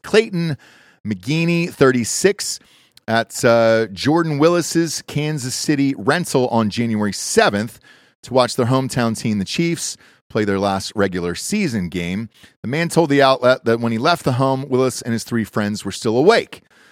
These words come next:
The man also stressed, uh, that he was not the last person to see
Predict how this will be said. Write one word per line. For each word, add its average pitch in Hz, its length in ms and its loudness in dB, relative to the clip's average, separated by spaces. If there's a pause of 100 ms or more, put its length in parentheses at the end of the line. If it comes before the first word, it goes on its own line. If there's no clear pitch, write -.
(200)
The 92 60 -8
man 131 200 0
also 175 340 4
stressed, - 580 0 (320)
uh, 107 140 -4
that 113 100 -2
he 123 60 2
was 113 120 0
not 123 160 2
the 110 80 -4
last 113 300 0
person 123 340 -2
to 104 80 0
see 170 440 -4